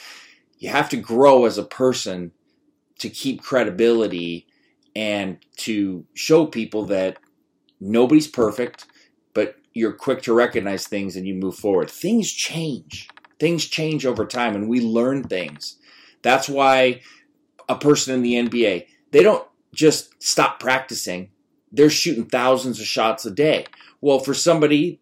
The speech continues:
in, in my position here, I have to read every day, and I have to learn every day, and I have to be willing to accept mistakes.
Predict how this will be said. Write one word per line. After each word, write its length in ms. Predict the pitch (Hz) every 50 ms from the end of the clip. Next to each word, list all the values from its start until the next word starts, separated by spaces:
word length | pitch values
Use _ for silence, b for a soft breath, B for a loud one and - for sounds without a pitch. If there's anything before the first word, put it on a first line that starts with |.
| -
in, 300 | 69 123 139 123 117 113 -
in 160 | 127 127 127
my 180 | 117 117 113
position 460 | - 120 113 117 123 117 - 143 123 113
here, 420 | 117 113 104 98 101 123 185 - b b b b b b b b b _ _ _ _
I 140 | - 139 190
have 260 | 214 214 208 202 - -
to 80 | 135
read 360 | 117 113 120 147 147 147 147
every 220 | 131 120 110 113 107
day, 140 | 104 104 113
and 120 | 117 117
I 40 | 107
have 140 | 107 104 -
to 60 | 101
learn 320 | 98 101 104 107 113 120 123
every 200 | 123 120 127 110
day, 120 | 117 127
and 80 | 147 147
I 60 | 120
have 160 | 113 127 131
to 80 | 139 139
be 140 | 143 143
willing 320 | 123 120 135 139 143 135 120
to 160 | - 123 110
accept 360 | 101 - - - 113 - -
mistakes. 720 | 104 98 - - 135 135 131 98 85 - - - - -